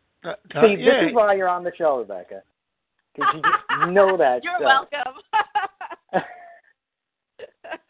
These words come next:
Speaker 2: Yeah, and, and, and I'm really hoping Rebels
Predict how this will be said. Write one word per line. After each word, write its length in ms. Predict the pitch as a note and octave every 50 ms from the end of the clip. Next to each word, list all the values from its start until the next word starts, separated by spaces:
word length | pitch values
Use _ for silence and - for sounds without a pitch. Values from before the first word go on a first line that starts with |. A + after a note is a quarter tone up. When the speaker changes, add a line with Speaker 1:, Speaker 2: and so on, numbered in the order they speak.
| F4 - - - _ - - - - _ _ _ _ _ _ _ _ B4+ A4+ -
Speaker 2:
Yeah, 180 | - B3+ C4+ C4 -
and, 160 | A#3+ B3 B3 A#3+
and, 140 | G#3+ A#3 A#3 A3+
and 120 | A3 A3+ G#3+
I'm 180 | G3 G#3+ G#3+
really 260 | G#3 A#3 C#4 C#4+ C#4 B3+
hoping 420 | - A3 A3 A3 A3 G#3 G3+ F3+
Rebels 440 | E3+ F3 F3+ F3+ E3+ F3 E3 D#3+